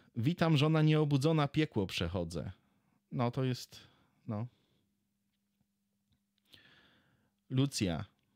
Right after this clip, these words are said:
y, witam wszystkich, od czasu do czasu nie pokazałam się w, urwało wiadomość, przepraszam.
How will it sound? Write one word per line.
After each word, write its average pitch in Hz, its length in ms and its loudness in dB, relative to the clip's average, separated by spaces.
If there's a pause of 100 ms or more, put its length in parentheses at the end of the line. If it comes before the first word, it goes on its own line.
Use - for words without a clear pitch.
(1080)
y, 92 240 0
witam 156 340 0
wszystkich, 127 540 0
od 117 100 -4
czasu 127 260 -4
do 113 80 0
czasu 107 500 -4 (580)
nie 113 180 2
pokazałam 117 1400 -4
się 110 440 -2 (160)
w, 92 260 -18 (140)
urwało 98 520 -6
wiadomość, 87 460 -6
przepraszam. 117 640 -8